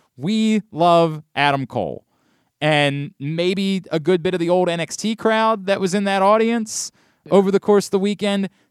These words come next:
Speaker 1: "That's our guy. We want him to win. If you're not Adam Cole, we don't like you." It didn't feel to me like they were playing into it in any way.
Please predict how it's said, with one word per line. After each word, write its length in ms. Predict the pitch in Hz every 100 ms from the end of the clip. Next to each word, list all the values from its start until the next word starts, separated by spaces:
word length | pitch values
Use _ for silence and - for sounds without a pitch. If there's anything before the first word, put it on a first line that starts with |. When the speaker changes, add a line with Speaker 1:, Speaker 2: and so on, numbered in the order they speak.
| -
Speaker 1:
"That's 420 | 127 202 226 - -
our 320 | 185 202 196
guy. 480 | 170 156 147 147 147
We 260 | - 156 214
want 320 | 185 202 -
him 240 | 131 185
to 80 | 180
win. 380 | 165 156 147 143
If 160 | - 151
you're 200 | 131 190
not 180 | 190 175
Adam 260 | 165 160
Cole, 220 | 151 147 139
we 80 |
don't 240 | 135 127 101
like 260 | 101 90
you." 200 | 64 60 -
It 240 | 156 _
didn't 320 | 214 240 247 -
feel 160 | 208 202
to 60 |
me 100 | 175
like 160 | 165 143
they 140 | 151
were 80 | 143
playing 500 | - - 160 160 147
into 300 | 143 139 131
it 80 | 123
in 80 | 117
any 160 | 131
way. 420 | 123 135 123 110